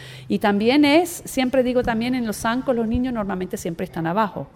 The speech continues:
y nosotras les miramos para abajo y ellos siempre nos miraron así, miran así y cuando se ponen en los zancos están arriba o están a la misma altura y eso les cambia algo de decir,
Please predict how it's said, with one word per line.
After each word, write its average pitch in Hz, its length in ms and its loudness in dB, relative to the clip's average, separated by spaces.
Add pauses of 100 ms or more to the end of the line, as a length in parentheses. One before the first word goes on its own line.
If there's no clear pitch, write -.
y 185 100 -4
nosotras 196 400 -6
les 180 120 -8
miramos 175 500 -4
para 160 180 -8
abajo 151 240 -10 (300)
y 185 140 -2
ellos 190 220 -2
siempre 190 360 -8
nos 185 80 -8
miraron 180 580 -8
así, 170 240 -12
miran 202 400 -6
así 226 260 -8 (440)
y 185 80 -8
cuando 208 280 -2
se 202 140 -4
ponen 240 300 -2
en 240 100 -6
los 220 120 -8
zancos 220 340 -6
están 190 240 -8
arriba 208 440 -8 (480)
o 190 140 8
están 214 300 2
a 233 80 0
la 214 100 -2
misma 202 320 0
altura 175 460 -6
y 202 160 0
eso 214 240 2
les 226 120 0
cambia 214 400 0
algo 208 180 2
de 196 60 0
decir, 170 320 -4